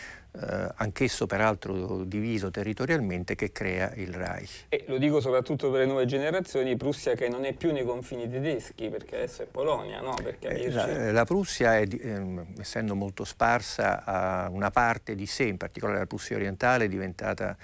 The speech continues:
Speaker 1: in gran parte sovietica prima e russa poi. Poi, eh, un'altra parte, mm, insieme alla Slesia, è diventata polacca, un'altra parte ha costituito il nucleo centrale della D D R, cioè della Repubblica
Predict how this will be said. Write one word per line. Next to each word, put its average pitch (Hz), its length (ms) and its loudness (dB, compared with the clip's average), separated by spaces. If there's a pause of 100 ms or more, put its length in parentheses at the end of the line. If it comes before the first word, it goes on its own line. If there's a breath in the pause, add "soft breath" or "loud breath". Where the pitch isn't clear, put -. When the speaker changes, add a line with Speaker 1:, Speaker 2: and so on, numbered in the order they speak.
(420 loud breath)
Speaker 1:
in 101 120 -4
gran 95 240 -2
parte 98 680 -2
sovietica 104 680 -2
prima 104 360 0
e 95 60 0
russa 95 600 -2
poi. 98 360 2 (340 loud breath)
Poi, 110 220 6
eh, 98 480 0
un'altra 98 480 -4
parte, 101 760 2
mm, 95 260 -4
insieme 92 240 -6
alla 92 100 -4
Slesia, 101 400 2
è - 20 2
diventata 95 720 -4 (260 loud breath)
polacca, 120 680 4
un'altra 107 420 2
parte 104 380 0
ha 107 60 0
costituito 101 600 -4
il 95 80 -2
nucleo 95 340 -4
centrale 101 680 0
della 95 600 -4
D 101 240 -2
D 98 60 -2
R, 107 300 2
cioè 110 180 -2
della 92 220 -4
Repubblica 92 760 -4